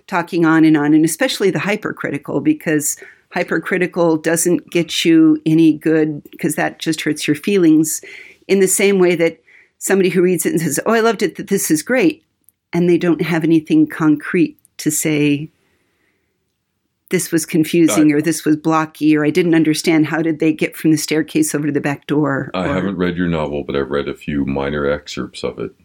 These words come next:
Speaker 1: Yeah.
Speaker 2: And, uh, you're an excellent writer. I'm, I, I think she,
Speaker 1: Aw.
Speaker 2: you guys should read her writing, frankly.
Speaker 1: Aw.
Speaker 2: Of Coffee and Angels. Yay.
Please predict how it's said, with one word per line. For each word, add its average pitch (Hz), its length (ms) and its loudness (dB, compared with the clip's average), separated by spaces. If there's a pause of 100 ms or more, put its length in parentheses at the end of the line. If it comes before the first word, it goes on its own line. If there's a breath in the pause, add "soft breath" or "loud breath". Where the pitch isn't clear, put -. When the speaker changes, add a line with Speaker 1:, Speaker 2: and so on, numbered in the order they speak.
Speaker 1:
Yeah. 165 100 0
Speaker 2:
And, 67 420 -6
uh, 65 200 -12 (680)
you're 78 80 -2
an 78 80 -2
excellent 76 400 -6
writer. 73 460 -4 (220)
I'm, 67 160 -10 (380)
I, 58 80 -4 (240)
I - 20 -4
think 87 240 -8
she, 415 120 -4
Speaker 1:
Aw. - 220 0
Speaker 2:
you - 80 -2
guys 80 220 -2
should - 160 -14
read 76 160 -4
her 71 80 -2
writing, 69 360 -4
frankly. 64 360 -6
Speaker 1:
Aw. 311 140 0 (520)
Speaker 2:
Of 80 140 -4
Coffee 80 340 -4
and 80 80 -4
Angels. 71 560 -6 (260)
Yay. 69 320 -4